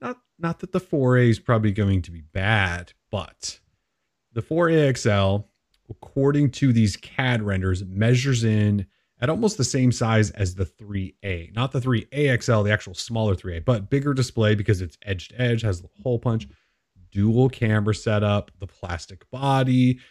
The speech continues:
the rear fingerprint reader, the headphone jack. It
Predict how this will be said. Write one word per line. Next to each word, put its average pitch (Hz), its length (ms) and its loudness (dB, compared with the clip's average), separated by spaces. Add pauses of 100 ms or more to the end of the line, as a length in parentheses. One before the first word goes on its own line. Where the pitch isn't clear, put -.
(160)
the 113 80 -2
rear 87 220 -4
fingerprint 156 640 -2
reader, 131 480 2
the 90 120 -2
headphone 131 720 -2
jack. 113 680 -6 (640)
It 139 160 -16